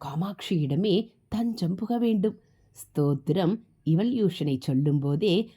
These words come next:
அதன் மறுபாதியான இன்வல்யூஷனில் நாம் மனசை வைத்து வெளியில் வந்தது உள்ளே போய் அடங்குவதற்கும் அவளே சரண் என்று பிரார்த்திக்க வேண்டும். உதய சூரியனின் சிவப்பு மாதிரியே தானே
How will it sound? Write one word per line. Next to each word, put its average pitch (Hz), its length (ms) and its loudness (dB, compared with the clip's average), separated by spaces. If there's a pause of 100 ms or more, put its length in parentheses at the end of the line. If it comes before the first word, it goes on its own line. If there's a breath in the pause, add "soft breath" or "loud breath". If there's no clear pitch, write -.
(100)
அதன் 131 280 0
மறுபாதியான 147 880 2 (460 loud breath)
இன்வல்யூஷனில் 180 1000 2 (120)
நாம் 151 400 2
மனசை 139 460 -2
வைத்து 233 520 -2 (280 loud breath)
வெளியில் 147 520 0
வந்தது 151 760 0 (220 loud breath)
உள்ளே 147 500 2
போய் 196 480 -2 (180)
அடங்குவதற்கும் 147 840 -2 (220)
அவளே 170 600 -2 (260)
சரண் 156 400 0 (120)
என்று 160 560 0 (160 loud breath)
பிரார்த்திக்க 202 540 -6
வேண்டும். 220 380 0 (360 soft breath)
உதய 151 280 2
சூரியனின் 143 680 0
சிவப்பு 156 500 -2
மாதிரியே 143 640 0
தானே 214 400 -2